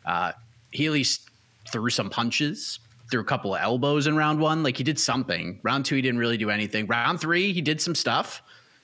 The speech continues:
threw a little more damage, and then he, he landed stuff. Like, he landed the most impactful shots of, like,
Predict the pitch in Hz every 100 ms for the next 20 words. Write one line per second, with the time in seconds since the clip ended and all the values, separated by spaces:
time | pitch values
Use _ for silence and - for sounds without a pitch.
0 | _ _ _ 143 156 160 160 156 151 135
1 | 127 151 180 - - - 135 151 160 160
2 | - 185 254 359 226 190 330 233 - -
3 | 127 - - - 156 - 185 156 190 165
4 | 147 147 131 - 123 - 135 120 - 120
5 | 127 117 104